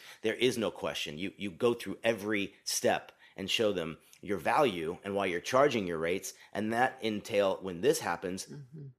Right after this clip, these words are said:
Speaker 1: it shows everything you're doing. And it's like, they will,
Speaker 2: Mm-hmm.
Speaker 1: they can't question that.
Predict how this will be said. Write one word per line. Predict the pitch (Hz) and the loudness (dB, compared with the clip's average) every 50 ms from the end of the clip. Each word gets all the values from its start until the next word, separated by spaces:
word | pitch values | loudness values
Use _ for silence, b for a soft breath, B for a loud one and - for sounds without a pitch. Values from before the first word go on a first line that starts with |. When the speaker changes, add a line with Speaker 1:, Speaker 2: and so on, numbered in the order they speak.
| _ _ _ | _ _ _
Speaker 1:
it | - 117 117 | 0 0 2
shows | - - 131 123 117 104 - | 2 2 4 4 2 2 -2
everything | - 117 123 120 120 117 113 110 110 | -6 -8 -8 -6 -4 -4 -2 -2 0
you're | 104 104 | 0 -2
doing. | 95 95 107 101 90 73 65 - - | 0 0 -2 -2 -2 -4 -6 -8 -8
And | 92 98 | -4 -2
it's | 104 101 - - | -2 -2 -2 -2
like, | 104 104 104 - | -2 -2 -2 0
they | - 107 113 117 117 | 0 2 2 2 2
will, | 101 113 110 101 | 2 0 0 0
Speaker 2:
Mm-hmm. | - 101 - | -2 -4 -6
Speaker 1:
they | 107 110 | -6 -6
can't | - - - 123 117 - | -4 -4 -4 -4 -4 -4
question | - - - - 98 95 - - - 92 80 71 | -8 -16 -8 -4 -2 -2 -2 -2 -4 -6 -8 -8
that. | 65 65 67 - B | -8 -10 -10 -10 B